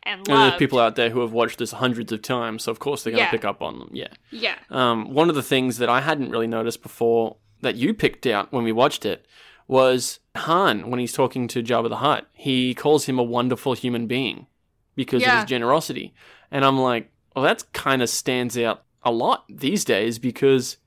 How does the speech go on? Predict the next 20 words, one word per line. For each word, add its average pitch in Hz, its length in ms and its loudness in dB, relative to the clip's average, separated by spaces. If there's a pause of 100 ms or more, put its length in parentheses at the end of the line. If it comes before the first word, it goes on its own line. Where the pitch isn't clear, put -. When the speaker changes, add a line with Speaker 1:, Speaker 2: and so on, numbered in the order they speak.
(100)
Speaker 2:
he's 139 180 -2
not 175 160 8
a - 20 0
human 127 300 2
being 107 220 -4
anymore. 113 400 -10
They 120 100 -2
changed 175 440 -4
him 120 120 -2
into 117 180 -4
this 117 160 -4
thing. 123 340 -6 (420)
He's 127 240 -4
Speaker 1:
Yeah. 233 200 -4
Speaker 2:
very 127 320 4
far 131 280 0
from 165 280 2
a 180 60 2
human 117 320 -2
being." 117 360 -4